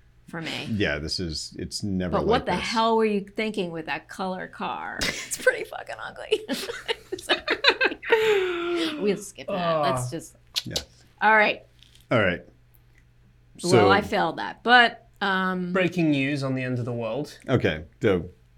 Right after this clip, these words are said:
Speaker 2: go ahead. Read this
Speaker 1: Should
Speaker 2: one.
Speaker 1: I do this Chamath Day?
Speaker 2: No, no. Do the, do the next one on the, uh,
Speaker 1: A I
Speaker 2: list.
Speaker 1: Shabbat?
Speaker 2: The what?
Speaker 1: A I Shabbat?
Speaker 2: The, I, the
Speaker 3: The
Speaker 2: A I
Speaker 3: A I
Speaker 2: Shabbat.
Speaker 3: Shabbat?
Speaker 2: Yes. The <laughs>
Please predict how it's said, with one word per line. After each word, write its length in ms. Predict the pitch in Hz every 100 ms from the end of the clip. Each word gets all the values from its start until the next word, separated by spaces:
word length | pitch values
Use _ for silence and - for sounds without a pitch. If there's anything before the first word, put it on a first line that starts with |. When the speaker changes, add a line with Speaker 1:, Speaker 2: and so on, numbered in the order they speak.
| _
Speaker 2:
go 100 | - 90
ahead. 180 | 78
Read 160 | 82 87
this 100 | 87
Speaker 1:
Should 80 | 262
Speaker 2:
one. 60 |
Speaker 1:
I 40 | 254
do 140 | 262
this 160 | 240 247
Chamath 480 | - 208 214 247 -
Day? 380 | 294 320 339 - _ -
Speaker 2:
No, 160 | 208
no. 240 | 190 123 98
Do 160 | 123
the, 220 | 135 135 131
do 160 | 131
the 120 | 127
next 280 | 127 127 -
one 160 | 127 120
on 140 | 113
the, 140 | 107 101
uh, 60 |
Speaker 1:
A 80 | 95
I 40 | 95
Speaker 2:
list. 260 | 95 82
Speaker 1:
Shabbat? 200 | - 240 - _ _ _ _
Speaker 2:
The 60 | -
what? 380 | 107 143 170 - _ _
Speaker 1:
A 140 | 180 175
I 80 | 170
Shabbat? 420 | 170 170 170 254 - _ _
Speaker 2:
The, 140 | 123 117
I, 220 | 113 117
the 100 | 117
Speaker 3:
The 220 | 110 120
Speaker 2:
A 140 | 123 123
I 200 | 117 117
Speaker 3:
A 20 | 117
I 40 |
Speaker 2:
Shabbat. 280 | 110 131 123
Speaker 3:
Shabbat? 580 | 110 143 285 - - - _ _
Speaker 2:
Yes. 360 | 117 85 - -
The 180 | 127
<laughs> 120 | 120